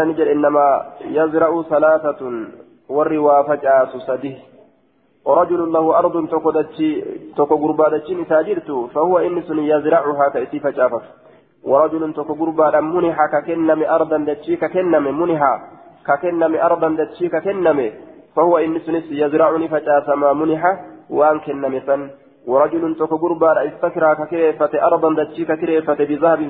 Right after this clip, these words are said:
زكايا أَوْ فِضَّةٍ يوكا ميتان، فَهُوَ إِنِّ سُنِسْ يَزْرَعُهَا جتشا دوبا نفجاس. قال أبو داود: قرأت على سعيد بن يعقوب الطلقاني،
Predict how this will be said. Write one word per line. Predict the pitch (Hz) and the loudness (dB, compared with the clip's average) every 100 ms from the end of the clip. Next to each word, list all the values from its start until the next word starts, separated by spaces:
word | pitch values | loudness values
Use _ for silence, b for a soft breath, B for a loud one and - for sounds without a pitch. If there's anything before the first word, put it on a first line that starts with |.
| 139 | -6
زكايا | 147 160 151 143 | -2 2 2 2
أَوْ | 143 139 | -2 -2
فِضَّةٍ | 151 151 156 156 | -4 -2 -2 -2
يوكا | 175 143 135 135 | -2 0 0 2
ميتان، | 139 135 165 185 165 - _ _ _ _ _ | 0 0 0 0 -2 -12 _ _ _ _ _
فَهُوَ | 127 143 156 | -4 2 2
إِنِّ | 147 147 | 2 0
سُنِسْ | 151 156 143 | -2 -4 0
يَزْرَعُهَا | 143 135 147 143 135 131 | 0 2 2 4 4 2
جتشا | 135 131 127 | 0 0 -2
دوبا | 131 123 123 104 - - 127 | -2 0 2 2 -4 -14 -8
نفجاس. | 143 135 113 110 - - _ _ _ _ _ - | -2 0 2 0 -2 -20 _ _ _ _ _ 2
قال | 156 | 4
أبو | 165 156 | 4 0
داود: | 156 156 143 110 - - - _ _ _ _ _ | 0 2 0 -6 -16 -20 -20 _ _ _ _ _
قرأت | 151 160 170 170 | 2 4 4 2
على | 165 151 156 151 | 2 2 4 2
سعيد | 151 165 160 | -2 -6 -4
بن | 160 | -4
يعقوب | 156 147 147 160 175 170 - - - - 143 | 0 2 2 0 -4 -4 -8 -18 -20 -4 -2
الطلقاني، | 143 - 156 147 147 147 160 147 156 | 0 0 0 2 2 2 0 -4 -6